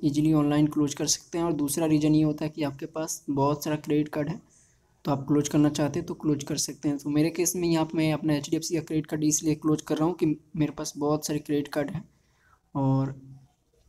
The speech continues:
इसलिए मैं ये इन दो कार्डों को, यहाँ पे दो कार्ड में अपना एचडीएफ़सी का क्लोज करूँगा। तो चलिए लाइव प्रोसेस दिखाता हूँ, यदि आप भी क्लोज करना चाहें तो कैसे क्लोज कर सकते हैं। तो देखिए यहाँ पे मैंने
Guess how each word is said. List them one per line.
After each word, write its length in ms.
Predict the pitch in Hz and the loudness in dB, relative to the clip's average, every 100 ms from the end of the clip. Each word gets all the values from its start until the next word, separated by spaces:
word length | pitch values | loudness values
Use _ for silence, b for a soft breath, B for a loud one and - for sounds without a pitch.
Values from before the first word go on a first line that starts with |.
| - | -4
इसलिए 260 | 165 156 175 | 0 2 4
मैं 140 | 165 | 6
ये 160 | 165 160 | 6 6
इन 340 | 165 180 156 | 4 2 4
दो 160 | 147 160 | 6 4
कार्डों 300 | 160 147 147 | 4 0 0
को, 140 | 147 156 | 0 0
यहाँ 220 | 143 143 | 0 -2
पे 140 | 143 | -4
दो 180 | 143 151 | -2 -2
कार्ड 180 | 151 156 | 0 0
में 100 | 147 | 0
अपना 220 | 143 147 | 0 -2
एचडीएफ़सी 380 | 139 135 143 - | -2 -2 -6 -4
का 60 | 139 | -8
क्लोज 260 | 147 143 143 | -4 -4 -4
करूँगा। 360 | 151 139 151 - _ _ _ _ _ _ _ _ - | -6 -6 -6 -10 _ _ _ _ _ _ _ _ -12
तो 40 | |
चलिए 180 | - 156 | -2 2
लाइव 240 | 147 151 156 | 4 2 2
प्रोसेस 300 | 156 143 160 | 0 2 2
दिखाता 360 | 147 139 151 160 | 0 0 0 4
हूँ, 80 | |
यदि 140 | 151 143 | 4 2
आप 120 | 139 | 0
भी 120 | 135 | 0
क्लोज 260 | 139 143 139 | 0 -2 -2
करना 220 | 147 139 | 0 0
चाहें 220 | 135 143 | 0 -4
तो 140 | 147 170 | -6 -8
कैसे 260 | 151 139 160 | -4 -2 -2
क्लोज 300 | - 147 147 | -2 -2 -2
कर 140 | - 143 | -4 -4
सकते 380 | - 147 - 156 | -4 -6 -8 -8
हैं। 100 | 196 | -8
तो 580 | _ _ _ _ - | _ _ _ _ -8
देखिए 240 | 180 151 170 | -4 0 2
यहाँ 140 | 160 | 2
पे 100 | 165 | 2
मैंने 260 | 160 160 | 2 2